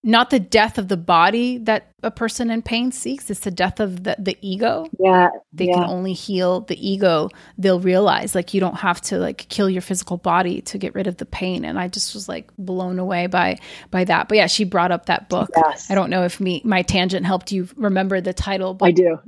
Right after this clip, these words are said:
Speaker 2: <laughs>
Speaker 1: Did you remember it? Okay.
Speaker 2: It's, um, it's a way of communication that's really powerful. Powerful. It's called Imago Dialogue. It's I M A G O. And, uh, and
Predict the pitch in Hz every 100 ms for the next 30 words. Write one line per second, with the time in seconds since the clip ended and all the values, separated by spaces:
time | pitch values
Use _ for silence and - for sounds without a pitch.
0 | 214 294 - 302 262 254 240 226 226 269
1 | - _ - - 240 233 - - 240 214
2 | 196 190 226 247 226 214 277 349 339 -
3 | 240 226 214 214 196 - 214 190 185 185
4 | 190 - 175 196 - 220 226 - _ -
5 | 208 214 220 196 196 - _ 196 180 175
6 | 185 196 220 226 226 190 170 185 208 240
7 | 254 269 269 - 185 _ _ 190 190 220
8 | 233 - 202 185 190 190 - _ _ -
9 | 196 202 180 190 196 - 180 190 226 277
10 | 311 - _ _ 208 196 190 185 185 180
11 | - 202 180 175 170 170 165 - 208 190
12 | 165